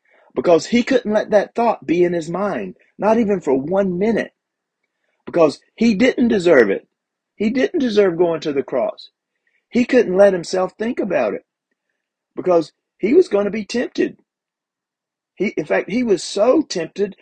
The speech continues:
that when it came time to go through with the rest of it, that he sweat blood, that he prayed like he did. This is a dangerous thought.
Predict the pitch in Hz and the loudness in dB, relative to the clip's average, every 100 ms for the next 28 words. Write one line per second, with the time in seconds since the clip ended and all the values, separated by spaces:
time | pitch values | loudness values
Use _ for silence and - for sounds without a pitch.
0 | _ 147 139 185 185 - 214 202 190 196 | _ -6 -2 0 -2 -6 -4 -4 -4 -4
1 | 196 160 147 196 180 175 196 254 294 165 | -2 -2 0 2 2 0 -4 0 2 2
2 | - 160 190 269 - 180 190 202 _ _ | 0 -4 -2 -2 -2 -2 -2 -6 _ _
3 | - 156 233 381 - 208 220 190 208 311 | -6 -2 -2 -2 -6 -2 -2 -2 -4 -4
4 | 285 180 - _ _ 185 220 196 - 202 | -4 -8 -14 _ _ -4 -2 -4 -4 0
5 | 269 320 190 135 - 117 117 90 - _ | 2 2 0 -2 -4 -2 -2 -2 -6 _
6 | _ _ _ _ _ _ _ _ _ - | _ _ _ _ _ _ _ _ _ 0
7 | 202 254 - - 135 107 101 85 117 135 | 2 2 -2 -2 -2 0 -2 -2 0 2
8 | 202 214 208 208 208 196 - 127 113 - | 2 0 -2 0 0 -2 -4 -2 -2 -4